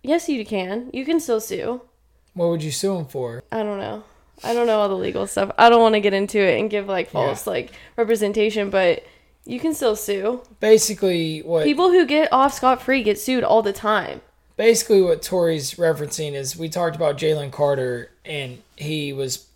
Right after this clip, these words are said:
Speaker 2: part of a street racing incident where someone died, and the family's suing Jalen Carter, and he only got a year probation, and she,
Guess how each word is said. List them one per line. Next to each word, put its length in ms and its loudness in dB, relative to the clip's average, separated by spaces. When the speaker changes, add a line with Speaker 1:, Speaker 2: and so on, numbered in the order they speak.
Speaker 2:
part 200 0
of 100 -4
a 60 -4
street 300 -6
racing 320 0
incident 480 -4
where 80 -4
someone 340 -4
died, 400 2
and 120 -8
the 60 -8
family's 440 -2
suing 380 2
Jalen 360 2
Carter, 600 0
and 100 -4
he 60 0
only 140 0
got 140 6
a 60 4
year 260 0
probation, 760 -2
and 280 -12
she, 420 -8